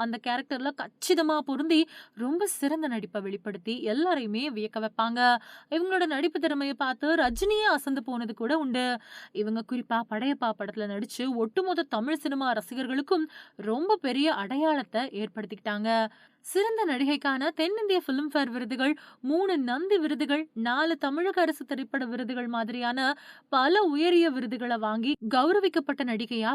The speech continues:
பார்க்கப்பட்டு வராங்க. தன்னோட பதினாலு வயசுலயே திரைத்துறையில வாழ்க்கையை ஆரம்பிச்ச நடிகை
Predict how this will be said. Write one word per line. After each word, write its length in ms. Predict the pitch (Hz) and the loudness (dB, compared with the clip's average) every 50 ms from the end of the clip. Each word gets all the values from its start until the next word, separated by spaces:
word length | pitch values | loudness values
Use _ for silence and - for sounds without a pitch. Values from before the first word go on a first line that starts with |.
| 285 | -2
பார்க்கப்பட்டு 440 | 247 226 220 - 226 175 190 175 240 220 | -2 -4 -4 -4 -8 -8 -8 -6 -4 -4
வராங்க. 300 | 220 208 208 214 220 233 233 233 226 226 - | -2 -2 -2 -2 0 2 2 2 0 0 -2
தன்னோட 260 | 247 254 262 254 247 226 - - | -4 -2 -2 -4 -4 -4 -4 -6
பதினாலு 440 | 202 254 285 311 311 320 320 311 269 247 | -4 0 2 4 6 6 6 4 4 0
வயசுலயே 420 | 233 226 - 262 240 233 240 269 - | -2 -4 -4 -6 -4 -2 -2 -4 -2
திரைத்துறையில 560 | 247 240 285 294 - 285 262 254 247 233 226 214 | -2 -2 -2 -2 -2 -2 -2 -2 -2 -2 -2 -2
வாழ்க்கையை 340 | 208 208 214 - 247 233 214 185 196 | -2 -2 -2 -4 -4 -4 -2 -2 -2
ஆரம்பிச்ச 360 | 208 214 214 214 - - 208 202 | -2 -2 -2 -4 -4 -4 -4 -4
நடிகை 240 | 202 214 208 220 214 | -4 -4 -2 -2 -2